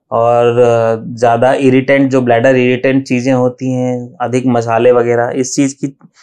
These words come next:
इस तरह की चीज़ें अवॉइड करने से भी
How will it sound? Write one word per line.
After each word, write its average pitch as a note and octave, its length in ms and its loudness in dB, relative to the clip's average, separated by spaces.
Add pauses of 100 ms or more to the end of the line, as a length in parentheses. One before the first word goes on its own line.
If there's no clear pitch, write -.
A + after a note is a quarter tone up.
(160)
इस C3+ 180 -6
तरह D3 160 2
की D3 140 -4
चीज़ें C#3 380 -6 (460)
अवॉइड B2 380 2
करने B2 280 2
से B2 200 -2
भी D#3+ 240 -4